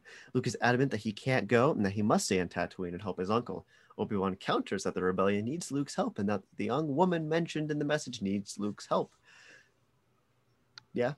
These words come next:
he did. They, okay. Though, uh, he, she has not mentioned any personal request for help.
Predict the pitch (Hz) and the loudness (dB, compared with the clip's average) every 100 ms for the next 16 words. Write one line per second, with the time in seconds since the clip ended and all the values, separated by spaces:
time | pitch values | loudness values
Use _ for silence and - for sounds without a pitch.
0 | - 127 120 - 117 113 113 - 113 123 | -6 0 0 2 0 0 -4 -8 -8 -8
1 | - 127 113 117 117 - 113 110 107 - | -8 4 8 8 8 4 6 6 4 0
2 | - - 175 - - - - 185 156 151 | -8 -4 -4 -6 -4 2 4 4 2 2
3 | 175 220 - - 214 294 415 370 247 214 | 2 2 2 2 4 4 4 4 6 8
4 | 190 226 247 - 123 120 - 107 98 101 | 8 6 4 4 2 2 0 0 0 -2
5 | 85 65 - 87 117 104 - | -6 -6 -6 -6 -2 -2 -2